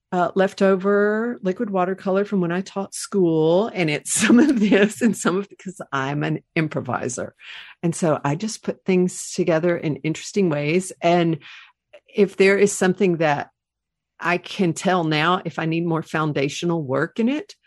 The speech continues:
I'll find a course or someone who teaches that skill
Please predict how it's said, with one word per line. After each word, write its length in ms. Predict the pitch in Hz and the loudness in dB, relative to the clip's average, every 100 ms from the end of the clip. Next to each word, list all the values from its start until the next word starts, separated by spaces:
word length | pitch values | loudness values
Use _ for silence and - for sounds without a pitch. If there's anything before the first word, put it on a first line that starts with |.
| _ _ 156 | _ _ 0
I'll 180 | 170 | 0
find 400 | 190 - 156 180 | 0 -2 0 0
a 80 | 180 | -2
course 540 | - 160 156 175 - 156 | -6 -2 0 0 -4 -8
or 40 | |
someone 380 | - 160 151 160 | -6 -2 -2 -2
who 200 | 156 147 | -4 -4
teaches 600 | - 208 202 165 143 139 | -4 -2 -2 -2 -6 -4
that 320 | 147 151 - | -2 -2 -4
skill 680 | - - 240 165 139 156 | -12 -4 0 2 2 -4